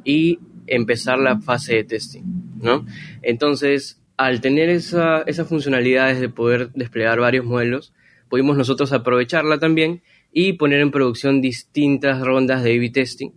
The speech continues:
o hacer diferentes modelos y probarlos en la app, y eso nos permitió mucho validar las mejoras del modelo y asimismo validar también cuáles son las inten-, intenciones del cliente y también cómo van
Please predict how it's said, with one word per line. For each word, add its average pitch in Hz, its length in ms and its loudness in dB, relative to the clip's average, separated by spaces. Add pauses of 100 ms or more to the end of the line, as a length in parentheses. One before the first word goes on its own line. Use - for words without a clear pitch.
(140)
o 110 320 -6
hacer 113 220 -8
diferentes 120 680 -2 (120)
modelos 135 520 2
y 117 60 -10
probarlos 131 480 0
en 139 80 2
la 139 120 2
app, - 80 -6 (380)
y 147 120 2
eso 160 120 2
nos 151 140 0
permitió 131 420 0
mucho 139 380 0
validar 123 480 2
las 127 400 -2
mejoras 123 440 -2
del 131 100 -2
modelo 135 440 0 (240)
y - 80 -2
asimismo 127 420 0
validar 120 360 2
también 117 300 0
cuáles 120 320 0
son 120 160 -2
las 123 300 -4
inten-, 110 440 -10
intenciones 120 560 0
del 131 140 0
cliente 131 340 0
y 117 60 -4
también 117 260 -2
cómo 120 400 0
van 127 320 0